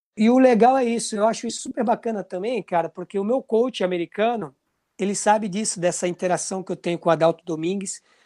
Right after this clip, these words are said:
quando eu venho pra cá, pro Brasil, ou até mesmo quando eu tô nos Estados Unidos, e ele acha isso muito bacana, ele, ele, ele acha essa interação legal, ele acha, ele acha bacana eu treinar com ele, eu conversar com o Adalto também,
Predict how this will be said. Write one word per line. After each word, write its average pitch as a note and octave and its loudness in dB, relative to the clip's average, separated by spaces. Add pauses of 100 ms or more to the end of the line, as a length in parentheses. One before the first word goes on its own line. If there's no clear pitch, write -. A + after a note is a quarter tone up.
(100)
quando F3 4
eu E3+ 6
venho E3+ 4
pra D#3+ 2
cá, D#3+ 4
pro D#3 -4
Brasil, D3+ 2
ou A#3 4
até A#3 0
mesmo F3 0
quando F3 0
eu D#3+ -2
tô E3+ -4
nos D#3+ -2
Estados D3 0
Unidos, D3+ -2 (640)
e D#3+ 2
ele E3+ 6
acha E3+ 4
isso F3 -2
muito F3+ -2
bacana, F#3+ 2
ele, D3+ -2 (360)
ele, E3+ -2
ele D#3+ 0
acha F3 4
essa E3+ 0
interação E3 0
legal, E3+ 2
ele E3+ 4
acha, E3 0 (200)
ele D#3+ -4
acha D#3+ -4
bacana D#3+ -6
eu D#3 -4
treinar D#3+ -4
com D3+ -8
ele, F#3+ 0
eu D#3 0
conversar D#3+ -2
com E3+ -12
o - -6
Adalto D#3 -4
também, E3 -4